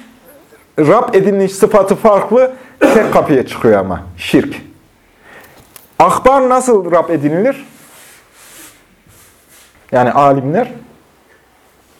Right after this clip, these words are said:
az önce örneğini verdiğimiz şekilde, yani Allah'tan ve Resulünden gelmeyen, kendiliklerinden çıkardıkları bir ilim, yani reyleriyle bildirdikleri şeylerde Allah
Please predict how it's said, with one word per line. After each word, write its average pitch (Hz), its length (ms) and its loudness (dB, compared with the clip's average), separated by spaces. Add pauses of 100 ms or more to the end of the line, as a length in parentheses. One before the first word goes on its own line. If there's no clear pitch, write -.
(360)
az 180 180 2
önce 156 200 2
örneğini 190 340 0
verdiğimiz 180 460 -2
şekilde, 101 360 0
yani 131 320 0
Allah'tan 147 520 0
ve 147 160 2
Resulünden 135 680 0 (520)
gelmeyen, 151 680 2 (220)
kendiliklerinden 165 800 0
çıkardıkları 107 880 0 (240)
bir 185 220 2
ilim, 123 460 0 (840)
yani 123 280 2
reyleriyle 151 540 2
bildirdikleri 139 560 0
şeylerde 196 600 2 (420)
Allah 185 440 4